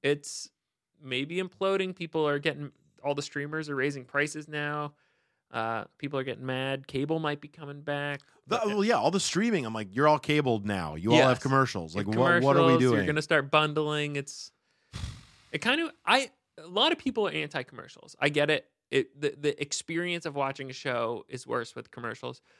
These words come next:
Speaker 1: But when commercials were there, everything was just simpler for the industry. It was just clean. Like, it was, j-, it was, everyone was getting paid. You know, it was viewership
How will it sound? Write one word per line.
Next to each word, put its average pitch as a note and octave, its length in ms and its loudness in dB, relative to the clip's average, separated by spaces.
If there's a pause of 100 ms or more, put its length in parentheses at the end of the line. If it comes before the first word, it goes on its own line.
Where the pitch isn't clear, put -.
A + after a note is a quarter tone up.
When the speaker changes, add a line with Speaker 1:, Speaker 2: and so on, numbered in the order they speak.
(160)
Speaker 1:
But C#3+ 140 0
when E3 220 -2
commercials A#3 640 -4
were A3+ 140 -2
there, C#3+ 480 -2
everything G#3 420 -4
was A#3 140 -10
just F3+ 200 -8
simpler C#3 640 -4
for C3 180 -10
the A#2 180 -10
industry. A2+ 640 -12
It B2 120 -4
was D3 140 -4
just D#3 240 -12
clean. C#3+ 560 -10
Like, A#2+ 200 -6 (360)
it C3+ 160 -2
was, C#3+ 260 -4
j-, D3 160 -12
it C#3 100 -4
was, B2 300 -4 (340)
everyone F#3+ 360 0
was F#3 140 -6
getting E3 260 -6
paid. D#3+ 680 -4 (240)
You D#3 120 -2
know, D#3+ 360 4
it C#3+ 180 -2
was C3+ 280 -2 (120)
viewership D#3+ 800 -2